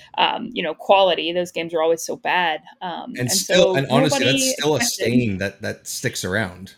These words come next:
Speaker 2: right? In a way.
Speaker 1: Yeah,
Speaker 2: Like, it,
Speaker 1: yeah,
Speaker 2: it, it really
Speaker 1: right.
Speaker 2: doesn't for, and it's not,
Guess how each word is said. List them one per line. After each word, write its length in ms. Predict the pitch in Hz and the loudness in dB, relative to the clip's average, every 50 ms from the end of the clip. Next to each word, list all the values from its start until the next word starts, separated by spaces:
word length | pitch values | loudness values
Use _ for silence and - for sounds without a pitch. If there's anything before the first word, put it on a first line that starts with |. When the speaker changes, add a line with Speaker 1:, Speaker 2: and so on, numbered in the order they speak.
| _ - | _ -12
Speaker 2:
right? 300 | 87 95 98 113 131 - | -8 -6 -4 -4 -4 -4
In 100 | 120 113 | -4 -4
a 80 | 104 | -4
way. 220 | 92 92 92 87 - | -2 -4 -4 -4 -2
Speaker 1:
Yeah, 300 | 180 175 170 175 170 165 | -2 0 2 2 2 2
Speaker 2:
Like, 140 | 165 160 - | 0 -2 -2
it, 60 | - | 0
Speaker 1:
yeah, 260 | 190 185 180 170 165 | 2 4 4 4 4
Speaker 2:
it, 60 | 127 127 135 135 135 | 2 0 -2 -6 -4
it 80 | 131 135 | -4 -2
really 220 | 135 135 190 175 | 2 2 4 4
Speaker 1:
right. 100 | 156 117 | 4 2
Speaker 2:
doesn't 300 | 113 139 135 107 110 95 - | 2 0 0 0 -2 -6 -6
for, 140 | - 131 - | -8 -2 2
and 120 | 147 175 196 | 2 2 2
it's 180 | 214 151 - - | 0 -2 -2 -2
not, 260 | 202 196 196 190 | 0 0 0 0